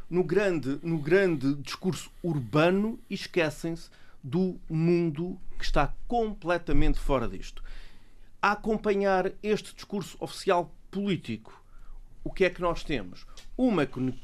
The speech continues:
comunicação social que acompanha, eh, este movimento e que tem aquele, eh, discurso urbano. Por exemplo, vou dar, vou dar, vou dar um exemplo, a história do, do ambiente.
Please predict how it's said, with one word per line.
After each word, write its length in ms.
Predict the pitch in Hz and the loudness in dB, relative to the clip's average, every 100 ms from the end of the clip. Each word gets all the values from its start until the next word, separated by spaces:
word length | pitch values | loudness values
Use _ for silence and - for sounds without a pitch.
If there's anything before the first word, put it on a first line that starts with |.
| - | -4
comunicação 720 | 190 175 123 - 151 180 160 | 0 2 0 -2 -2 0 -2
social 640 | - - 165 196 226 254 - - - - - - - - | -4 -8 2 4 4 -2 -8 -10 -12 -12 -12 -10 -10 -8
que 460 | - 233 208 139 107 - - | -2 0 2 0 -4 -8 2
acompanha, 920 | 214 196 208 180 - 170 135 117 110 - - | 4 4 2 2 2 2 2 -2 -8 -10 -6
eh, 260 | 131 123 - | -4 -2 0
este 340 | 165 - - | 0 0 -6
movimento 800 | 123 120 151 170 226 254 285 285 - | -6 0 2 4 2 0 -4 -6 -8
e 160 | 233 | -8
que 560 | - - 226 233 240 - - - - | -10 -10 -6 -6 -6 -12 -20 -16 -2
tem 220 | 226 220 | 0 2
aquele, 320 | 208 226 214 | 0 -2 -2
eh, 260 | - 202 202 190 | -4 -4 -4 -6
discurso 360 | - 233 - | -8 -8 -6
urbano. 320 | 208 190 151 | -2 2 2
Por 140 | 143 233 | 0 -2
exemplo, 300 | - 123 123 | -2 -4 -2
vou 100 | 202 | 2
dar, 180 | 226 - | 2 2
vou 140 | 202 | 2
dar, 160 | 220 - | 2 2
vou 120 | 208 | 2
dar 140 | 220 | 2
um 60 | 160 | 2
exemplo, 300 | 135 165 151 | 2 0 -2
a 20 | |
história 220 | 143 165 151 | -2 0 0
do, 160 | 127 143 | -2 -2
do 160 | 151 | 2
ambiente. 460 | 165 110 117 98 | 2 2 -2 -6